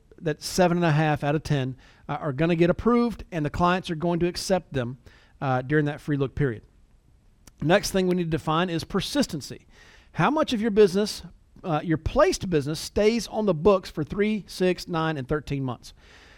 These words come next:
So of the business that you got placed, that's the first number, placement, how much of that sticks for a long period of time? Uh, that is called your persistency.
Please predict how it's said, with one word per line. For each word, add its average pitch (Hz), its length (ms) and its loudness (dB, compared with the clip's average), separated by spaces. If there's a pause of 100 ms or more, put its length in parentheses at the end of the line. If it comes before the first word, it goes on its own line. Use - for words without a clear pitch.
(180)
So 175 480 4
of 262 240 4
the 285 80 0
business 240 340 0
that 214 140 -2
you 220 80 -2
got 220 240 2
placed, 156 400 0
that's 170 180 -4
the 165 80 -8
first 196 280 -4
number, 120 180 -6
placement, 165 440 -4 (300)
how 196 140 -4
much - 180 -2
of 123 220 -4
that 185 320 4
sticks - 720 -4 (720)
for 160 160 0
a 147 40 4
long 156 280 2
period 151 240 4
of 131 80 -4
time? 123 260 -6 (580)
Uh, 147 200 4 (200)
that 180 400 4
is 165 240 2
called 131 520 -4 (180)
your 214 120 0
persistency. 202 840 -2